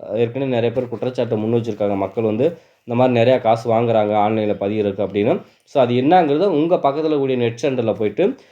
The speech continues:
இந்த மாதிரி பிரதான் மந்திரி ஆவாஸ் யோஜனா, அஹ், பிரதமருடைய இலவச வீடு வழங்கும் திட்டம் இருக்குதாமே, அந்த திட்டத்துல வந்து ஆன்லைன்ல நாங்க பதிவு பண்ணணும் அப்படின்னு சொல்லிட்டு நெட் சென்டர்ல கேளுங்க. கண்டிப்பா உங்களுக்கு பதிஞ்சு கொடுப்பாங்க.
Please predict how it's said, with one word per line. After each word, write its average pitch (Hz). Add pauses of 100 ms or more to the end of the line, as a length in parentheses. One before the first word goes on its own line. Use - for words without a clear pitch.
(140)
இந்த 135
மாதிரி 147 (240)
பிரதான் 160
மந்திரி 135
ஆவாஸ் 131
யோஜனா, 127 (260)
அஹ், 110
பிரதமருடைய 127
இலவச 139
வீடு 139
வழங்கும் 123
திட்டம் 123
இருக்குதாமே, 107 (260)
அந்த 113
திட்டத்துல 139
வந்து 147
ஆன்லைன்ல 127
நாங்க 110
பதிவு 120
பண்ணணும் 110
அப்படின்னு 120
சொல்லிட்டு 123
நெட் 113
சென்டர்ல 120
கேளுங்க. 110 (200)
கண்டிப்பா 139
உங்களுக்கு 117
பதிஞ்சு 127
கொடுப்பாங்க. 113